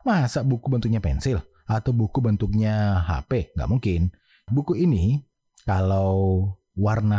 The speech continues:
sampul ya, kalau dari warna sampul, itu warna sampulnya itu gradasi hijau dominan ya. Sampul depan dan sampul belakang itu dibalut dengan warna sampul hijau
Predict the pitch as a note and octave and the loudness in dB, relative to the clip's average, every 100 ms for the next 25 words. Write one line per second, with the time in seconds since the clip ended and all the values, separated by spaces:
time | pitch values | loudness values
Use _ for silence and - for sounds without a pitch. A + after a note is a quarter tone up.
0 | - B2 C3 C#3 - D#2+ - - F#2 F2 | 0 0 0 0 -2 -4 -6 -4 0 0
1 | E2+ F2 E2 E2 D#2 - C2+ C2 - A2+ | 2 2 2 2 0 0 -2 -2 -2 0
2 | C#3+ D#3 - _ - - _ A#2+ A#2 D#3 | 0 -2 -4 _ -20 -20 _ -4 -2 2
3 | D#3+ C#3+ C3 B2+ A#2+ A#2 A#2 A#2+ A#2 A2+ | 2 2 2 2 0 0 2 2 2 2
4 | A2 - G#2 C#3+ B2 A2 G2 F2+ F2+ - | 0 -2 -4 -2 0 0 0 0 -2 -2
5 | A2+ A2+ A#2+ A#2+ A#2+ - _ _ G#2+ G2 | 0 2 2 2 -2 -8 _ _ 0 0
6 | F2+ C#2+ C#2+ F#2 F#2 D2+ B1 B1+ - C#2 | 0 -2 -2 0 2 2 -2 -6 -8 -4
7 | G2+ - _ - _ _ _ - E2 E2 | -2 -4 _ -20 _ _ _ -6 -4 0
8 | F#2+ F2+ E2 - A#2 B2+ C#3 D3 D3+ D3 | 0 0 -2 -2 0 2 2 2 2 2
9 | C3 F2 G2 F#2 F#2+ F2 E2 - A2+ C3+ | 0 0 0 0 0 0 -2 -2 -2 0
10 | F#2+ F2 A#2 A2 F#2+ F2 E2+ F2+ A2 G#2+ | -2 -2 -2 0 0 0 0 2 0 -2
11 | E2+ F2 F2 G2 A2 A2 F#2+ E2+ D#2+ E2+ | 0 2 4 4 2 2 2 0 0 0
12 | E2+ E2+ - F2 E2 D#2+ - G#2+ A#2 A#2 | 2 0 -2 0 0 0 -2 0 2 0
13 | A#2+ A#2 _ _ _ _ - F2+ D#2+ D2+ | -2 -6 _ _ _ _ -6 -4 -2 -2
14 | E2 E2+ F2 E2+ F2 E2 | 0 2 2 0 0 -2